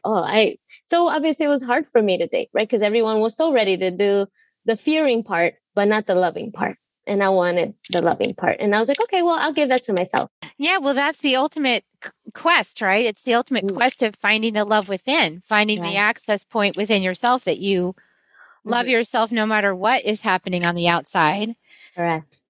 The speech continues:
Speaker 2: And when you do that and you have your own supply, you don't need to get it from someone else. 'Cause when you need to get love from someone else, that gets really sticky and tangled up, right?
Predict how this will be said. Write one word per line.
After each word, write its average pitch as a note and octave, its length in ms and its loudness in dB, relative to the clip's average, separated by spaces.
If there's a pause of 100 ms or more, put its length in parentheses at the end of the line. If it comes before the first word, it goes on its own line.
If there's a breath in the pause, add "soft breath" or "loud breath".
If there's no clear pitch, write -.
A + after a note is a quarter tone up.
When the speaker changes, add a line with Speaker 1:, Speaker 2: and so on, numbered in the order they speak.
Speaker 2:
And A#3 240 0
when B3 160 2
you B3 140 2
do A#3+ 180 -4
that C#4+ 300 0 (100)
and A3+ 140 -4
you A3+ 60 2
have G#3+ 140 0
your A3 120 0
own A3+ 160 -2
supply, B3 500 -2
you G#3 240 0
don't G#3+ 320 -4
need G#3+ 200 0
to G#3 60 -2
get G3+ 220 2
it G#3+ 100 -2
from G3 140 -4
someone F#3+ 380 0
else. - 280 2
'Cause A#3 220 -2
when B3+ 140 0
you B3+ 80 2
need C4+ 160 0
to C#4 120 2
get G#3+ 220 -2
love A3+ 160 0
from G#3 160 -4
someone G3+ 260 -2
else, A3+ 300 0
that G#3 260 -2
gets - 320 -2
really G3 220 0
sticky F#3 420 -2
and D#3 140 -2
tangled D#3+ 340 -2
up, A3+ 300 0
right? D3+ 320 0